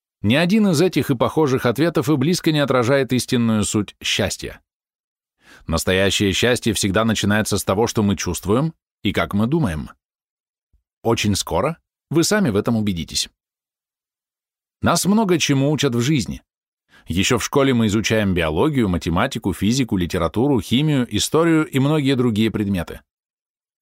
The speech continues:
В институтах добавляются новые дисциплины. У кого-то появляется макроэкономика, у кого-то программирование, а у кого-то иностранные языки.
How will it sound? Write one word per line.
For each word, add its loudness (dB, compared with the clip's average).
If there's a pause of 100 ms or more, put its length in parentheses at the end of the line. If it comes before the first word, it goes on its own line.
(360)
В -2
институтах -2
добавляются 2
новые 2
дисциплины. -6 (580)
У -6
кого-то 2
появляется 2
макроэкономика, -2 (320)
у -2
кого-то 0
программирование, 2
а 0
у 2
кого-то 0
иностранные 0
языки. -4